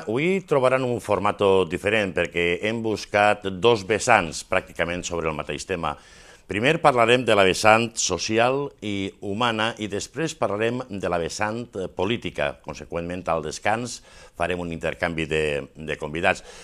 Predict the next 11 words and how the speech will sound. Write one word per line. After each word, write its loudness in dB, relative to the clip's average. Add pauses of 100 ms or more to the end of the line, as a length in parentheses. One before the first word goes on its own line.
Però 0
anem 0
a 0
posar-los 0
en 0
antecedents -2
perquè -2
anem -2
a, 2 (420)
a -6
parlar 2